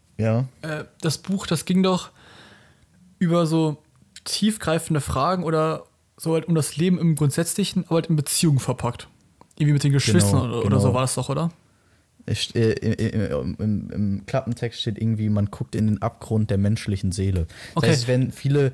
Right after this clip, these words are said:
Speaker 1: gesellschaftliche Themen auch besprochen.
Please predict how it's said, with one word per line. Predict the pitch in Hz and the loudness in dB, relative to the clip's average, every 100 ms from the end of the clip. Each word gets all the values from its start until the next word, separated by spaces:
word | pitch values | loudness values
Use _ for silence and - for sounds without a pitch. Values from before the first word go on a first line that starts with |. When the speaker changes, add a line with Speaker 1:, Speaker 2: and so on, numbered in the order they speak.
| - - | -6 -10
Speaker 1:
gesellschaftliche | - 113 117 139 143 127 127 120 120 | -2 2 2 2 0 -2 -2 -2 -4
Themen | - 127 120 | 0 0 2
auch | 104 | 0
besprochen. | - 104 - 104 - 120 135 | -4 -8 -4 -4 -2 0 0